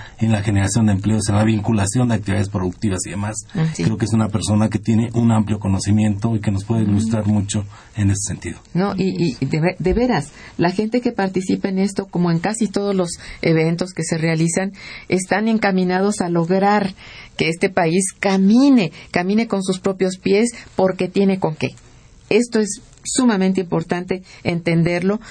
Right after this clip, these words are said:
Speaker 2: y que la gente, como dices tú, en este caso, el doctor Solleiro, bueno, tiene la vida entregada a justamente lograr esta, esta liga, esta,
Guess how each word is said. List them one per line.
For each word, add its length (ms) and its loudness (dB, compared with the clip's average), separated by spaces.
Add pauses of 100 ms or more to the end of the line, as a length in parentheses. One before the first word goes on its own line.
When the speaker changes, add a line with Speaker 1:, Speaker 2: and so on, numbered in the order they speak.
(120)
Speaker 2:
y 120 0
que 120 -2
la 140 0
gente, 320 -2
como 220 -2
dices 360 -4
tú, 180 -6 (200)
en 140 0
este 240 -4
caso, 420 -2 (300)
el 140 0
doctor 320 -4
Solleiro, 500 2 (260)
bueno, 260 -2 (100)
tiene 260 2
la 160 2
vida 200 2
entregada 640 -2 (220)
a 80 -2
justamente 560 -2
lograr 460 2
esta, 360 0 (380)
esta 600 0
liga, 480 2
esta, 260 -4